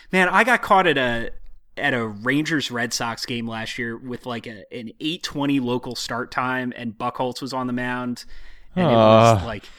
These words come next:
Speaker 1: it was terrible.
Speaker 2: Just
Speaker 1: Um,
Speaker 2: go home.
Speaker 1: Yeah, I, I mean, it's like, I'm looking at the, I'm looking at the clock, and I'm like, at what point is it unprofessional to, to leave the, the press box in the seventh inning? Um, so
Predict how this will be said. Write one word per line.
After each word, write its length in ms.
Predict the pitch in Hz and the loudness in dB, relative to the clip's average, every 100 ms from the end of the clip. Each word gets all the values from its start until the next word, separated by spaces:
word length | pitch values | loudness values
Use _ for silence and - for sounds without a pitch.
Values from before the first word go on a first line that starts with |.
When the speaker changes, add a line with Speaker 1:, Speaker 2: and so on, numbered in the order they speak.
| - _ - | -20 _ -6
Speaker 1:
it 120 | 156 | -4
was 180 | 139 - | -2 -2
terrible. 580 | 120 113 98 95 - _ | -2 -2 -4 -10 -14 _
Speaker 2:
Just 160 | - - | -2 0
Speaker 1:
Um, 60 | - | 4
Speaker 2:
go 160 | 120 | 6
home. 400 | 110 107 107 107 - _ | 6 6 6 2 -2 _
Speaker 1:
Yeah, 340 | 131 131 117 - | -6 -2 -2 -2
I, 180 | 165 - | -2 -2
I 80 | 170 | 0
mean, 220 | 165 160 160 | 2 2 0
it's 180 | 170 - | -2 0
like, 200 | 190 156 165 | 2 2 2
I'm 180 | 160 | 2
looking 300 | 165 196 202 170 | 2 0 2 0
at 100 | - | 0
the, 140 | 127 | -2
I'm 120 | 120 | -2
looking 220 | 147 156 143 | -4 -4 -4
at 80 | |
the 80 | 120 | -6
clock, 280 | - 123 120 | -4 -4 -4
and 60 | 117 | -8
I'm 40 | |
like, 160 | 113 113 | -10 -10
at 80 | 120 | -6
what 200 | 143 - | -6 -2
point 200 | 180 147 | -2 0
is 140 | 123 | -2
it 120 | 120 - | -4 -2
unprofessional 800 | 139 131 135 - 120 - 117 101 | -2 -2 -4 -2 -2 -2 -8 -10
to, 220 | 104 101 - | -12 -14 -14
to 100 | 113 | -12
leave 240 | 110 110 | -10 -10
the, 240 | 107 104 101 | -10 -14 -14
the 80 | 107 | -14
press 300 | - 110 - | -10 -10 -8
box 320 | 101 98 - | -12 -12 -14
in 80 | 104 | -14
the 80 | |
seventh 400 | - 117 107 104 | -10 -8 -6 -8
inning? 260 | 107 107 104 _ | -10 -18 -20 _
Um, 340 | 113 101 - - _ _ _ - | -14 -14 -16 -20 _ _ _ -12
so 420 | - 120 107 101 | -8 -6 -6 -10